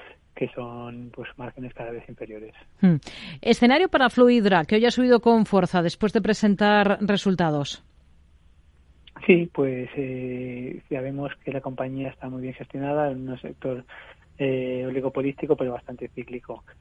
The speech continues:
Speaker 1: El negocio de la vivienda, pues, supone un peso importante de, de, de la contratación nueva de Fluidra, y esto, pues, afecta a que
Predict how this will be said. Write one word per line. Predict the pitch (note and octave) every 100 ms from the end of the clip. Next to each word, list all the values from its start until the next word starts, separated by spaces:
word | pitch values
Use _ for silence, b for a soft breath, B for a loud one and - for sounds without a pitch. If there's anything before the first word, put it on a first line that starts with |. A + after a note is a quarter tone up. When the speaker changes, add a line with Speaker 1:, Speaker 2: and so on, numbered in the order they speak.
| _
Speaker 1:
El | C#3 B2 A#2+ A#2 B2+
negocio | A#2+ B2 - C3
de | B2
la |
vivienda, | B2 A#2+ B2+ B2+ A#2+ -
pues, | A2+ -
supone | A#2 A2+
un | A#2
peso | - A#2+
importante | A#2+ A#2+ A#2+ A#2+
de, | A#2 A#2 A#2 A#2 A2+ A#2
de, | C3+ A#2+ A#2+
de | A#2+ B2 A#2+
la | A#2+
contratación | B2+ B2 B2 A#2 C3 B2
nueva | B2
de | A#2+
Fluidra, | A2+ C3 C3+ C3+ C#3 D3 B B B -
y | C3+
esto, | B2+ - B2+ B2 B2
pues, | B2 A#2 -
afecta | A#2 - B2 - B2
a |
que | A#2+ A#2+ A#2 A#2 A#2